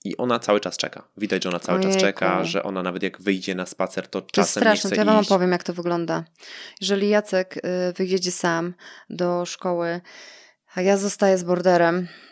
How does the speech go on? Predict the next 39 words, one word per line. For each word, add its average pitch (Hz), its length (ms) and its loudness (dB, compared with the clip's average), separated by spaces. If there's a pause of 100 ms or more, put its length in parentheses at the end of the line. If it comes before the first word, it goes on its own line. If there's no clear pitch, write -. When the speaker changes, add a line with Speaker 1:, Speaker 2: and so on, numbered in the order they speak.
Speaker 2:
to 180 80 -6
wygląda 190 400 4
to 190 120 -2
tak, 175 440 -2 (340)
że 180 140 -6
potem 180 220 0
ten 180 180 2
border 175 480 4 (100)
pilnuje 180 300 4
parkingu. 156 540 -2 (920)
To - 60 -2
jest 196 80 0
Speaker 1:
Tak, 196 80 4
Speaker 2:
autentycznie. 190 600 0
Speaker 1:
czeka. - 60 -18 (280)
Speaker 2:
Po 185 80 -2
prostu 190 380 0
ja 196 140 4
nie 208 120 4
jestem 196 280 0
w - 40 -4
stanie 185 420 0
przegadać 180 520 2
z - 80 -10
nią, 175 420 2 (760)
y, 170 40 -6
że 175 140 -6
tata 175 260 -4
wróci. 208 400 2 (380)
<laughs> 403 400 0
Tata, 202 280 0
bo 185 140 -4
my 175 160 0
mówimy 170 360 0 (260)
<laughs> 302 240 -2
tata, 170 260 0
mama. 160 360 0 (440)
E, 170 360 2 (180)
i 196 220 2